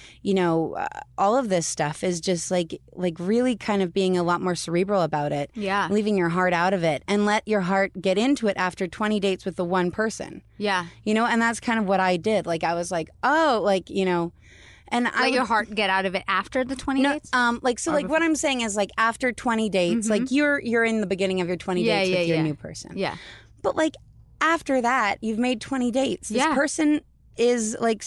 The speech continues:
Speaker 1: statistically a great
Speaker 2: Totally.
Speaker 1: person for you to date.
Speaker 2: Yeah.
Speaker 1: So then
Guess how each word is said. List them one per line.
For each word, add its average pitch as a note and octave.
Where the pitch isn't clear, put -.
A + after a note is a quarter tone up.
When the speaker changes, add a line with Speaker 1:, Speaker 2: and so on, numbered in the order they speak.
Speaker 1:
statistically C4+
a A#3
great A3+
Speaker 2:
Totally. E4
Speaker 1:
person C4+
for C#4
you C4
to C4+
date. D#4+
Speaker 2:
Yeah. G3+
Speaker 1:
So -
then D4+